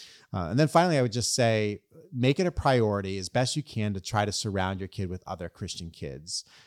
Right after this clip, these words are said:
Figure out ways that you can, uh, help your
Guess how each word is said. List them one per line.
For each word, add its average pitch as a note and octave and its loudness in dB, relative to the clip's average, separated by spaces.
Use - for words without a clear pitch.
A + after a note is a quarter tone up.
Figure C3+ 4
out C#3 6
ways G#2+ 0
that F#2+ -2
you G#2+ 0
can, F#2+ -4
uh, F#2+ -4
help G#2 -2
your G2+ -4